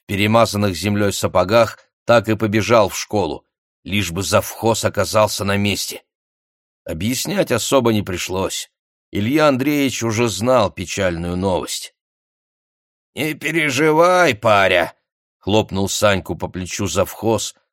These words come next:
сухонький старичок с трясущимися руками. «Домовину я сколочу!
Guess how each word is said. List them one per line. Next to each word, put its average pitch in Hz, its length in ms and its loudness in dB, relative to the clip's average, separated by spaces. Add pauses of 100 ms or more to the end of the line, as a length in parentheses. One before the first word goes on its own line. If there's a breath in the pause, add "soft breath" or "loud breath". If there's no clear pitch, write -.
сухонький 104 680 -4
старичок 104 600 -2
с - 80 -8
трясущимися 101 800 -6
руками. 95 540 -2 (480)
«Домовину 120 840 2
я 156 280 2
сколочу! 120 800 -2